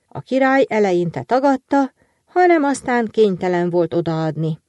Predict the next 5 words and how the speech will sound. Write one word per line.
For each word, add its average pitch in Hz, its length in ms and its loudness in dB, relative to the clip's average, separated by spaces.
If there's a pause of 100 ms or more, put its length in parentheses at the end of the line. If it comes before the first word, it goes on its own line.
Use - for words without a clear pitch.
(580)
Bendebuk 190 640 -2
kinyitotta 269 640 0
a 190 80 -4
tizenkettedik 190 880 -6
szobát, 240 540 -2